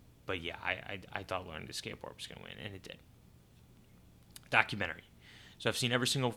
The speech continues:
film in this category except for The Cave, uh, which I did hear good things about, but it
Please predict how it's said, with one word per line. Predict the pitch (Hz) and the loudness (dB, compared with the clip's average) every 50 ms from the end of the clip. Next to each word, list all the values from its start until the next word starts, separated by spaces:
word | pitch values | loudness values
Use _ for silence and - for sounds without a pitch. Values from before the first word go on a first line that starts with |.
| - - | -2 2
film | - 127 120 120 | 4 6 6 6
in | 117 113 | 4 2
this | 107 - | 2 0
category | - 113 110 110 110 104 107 104 98 101 | 0 2 2 2 2 4 2 2 2 0
except | - - - - - 135 147 - - | -2 -2 -2 0 2 0 0 -2 -2
for | - 117 104 | -2 -2 -2
The | 92 90 | -2 -4
Cave, | - - - - 85 85 85 85 92 - - - - - - - - - - - - - - | -6 -6 -6 -4 -4 -4 -6 -8 -10 -12 -16 -18 -20 -20 -20 -20 -20 -20 -20 -20 -18 -10 -6
uh, | - 92 87 87 - 92 90 | -6 -4 -4 -6 -8 -10 -10
which | 98 - 139 | -8 -6 -6
I | 151 | -6
did | 151 - 202 208 196 | -2 0 2 2 2
hear | 165 - - 160 156 151 | 0 0 4 4 6 6
good | 127 113 127 123 113 - - | 4 4 2 2 0 2 4
things | - 120 117 117 107 | 4 4 6 4 2
about, | 101 90 85 82 82 82 - | 0 0 0 0 0 0 -4
but | 95 92 | -4 -6
it | 90 | -6